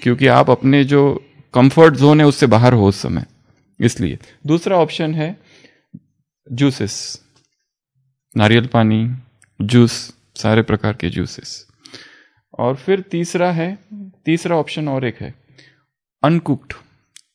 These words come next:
अंकुरित ले जाओ, ऐसी जिसमें कम से कम preparation हो।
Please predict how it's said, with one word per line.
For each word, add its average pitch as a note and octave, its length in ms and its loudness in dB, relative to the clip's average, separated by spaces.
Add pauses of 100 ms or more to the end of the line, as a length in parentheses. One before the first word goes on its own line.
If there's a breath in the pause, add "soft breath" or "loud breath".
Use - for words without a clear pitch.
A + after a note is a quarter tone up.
(140)
अंकुरित C3+ 460 2
ले B2 120 6
जाओ, B2+ 240 -2 (1600)
ऐसी D#3 300 4
जिसमें E3+ 300 0
कम E3 180 2
से F3 120 2
कम F3 140 2
preparation B2+ 500 0
हो। - 140 -10